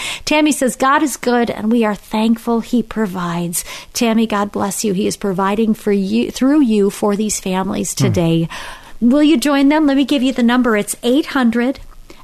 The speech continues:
Speaker 1: nine two zero eighty-two forty-eight. That's eight hundred nine two zero eighty-two forty-eight. Or if you'd like to give online, it is secure, it is quick, at the word F M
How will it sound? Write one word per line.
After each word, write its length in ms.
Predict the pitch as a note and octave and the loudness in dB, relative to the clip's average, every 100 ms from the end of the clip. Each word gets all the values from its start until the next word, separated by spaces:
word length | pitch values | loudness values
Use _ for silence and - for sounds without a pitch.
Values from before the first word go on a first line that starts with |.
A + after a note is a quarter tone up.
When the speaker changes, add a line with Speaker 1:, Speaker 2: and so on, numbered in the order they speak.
| - | 0
Speaker 1:
nine 560 | G3 G3+ G#3+ B3+ C#4+ | 2 4 4 4 4
two 320 | C#4+ - C#4+ D4+ | 2 0 2 2
zero 580 | C#4 A#3+ F#3+ F#3 G#3+ A#3 - _ - - | 2 2 2 0 -2 -6 -20 _ -20 -4
eighty-two 880 | A3+ A3+ B3 C#4 - B3+ A#3 A#3 B3+ - | 2 2 4 0 0 2 2 2 0 -6
forty-eight. 800 | - A3+ G3 G3+ A3 F#3+ F3+ F3+ | -4 0 2 2 0 0 0 -2
That's 220 | F3+ - | -6 -4
eight 220 | A#3 C#4 | 0 0
hundred 480 | - A3+ G#3 A#3+ B3+ | 0 0 0 -2 -2
nine 520 | G#3+ F#3 F#3 A3+ B3+ | -2 0 2 2 2
two 300 | C4 - C#4+ | 0 -2 0
zero 480 | D#4+ B3 G#3+ G#3+ C4 - - - _ | 2 2 2 2 0 -4 -20 -20 _
eighty-two 680 | A#3 A#3 D4+ D#4+ - B3 A3 | 2 4 4 2 0 2 2
forty-eight. 760 | A#3 A3 G3+ A#3+ - G3 D4+ - - - | 0 0 2 0 0 0 -2 -6 -12 -6
Or 60 | |
if 100 | - | -4
you'd 40 | G3 | -2
like 180 | G#3+ A3 | -2 0
to 60 | |
give 140 | A#3 A3+ | -2 0
online, 520 | G#3+ A3 G3+ B3 A#3+ | 2 2 2 2 2
it 120 | F3+ | 0
is 100 | G3+ | -2
secure, 520 | - A#3+ - A3+ B3 | -2 -6 -2 0 0
it 180 | - F#3 | 0 -2
is 140 | A3 | -2
quick, 340 | - A3+ G3+ - | -2 -2 -2 -2
at 180 | G#3 G3+ | -4 -2
the 140 | G#3+ | 0
word 460 | G3 F#3+ A3+ C4+ D4 | 2 2 2 2 2
F 260 | D4 - | 0 0
M 440 | C4 G#3+ G#3+ A#3+ | 0 2 4 2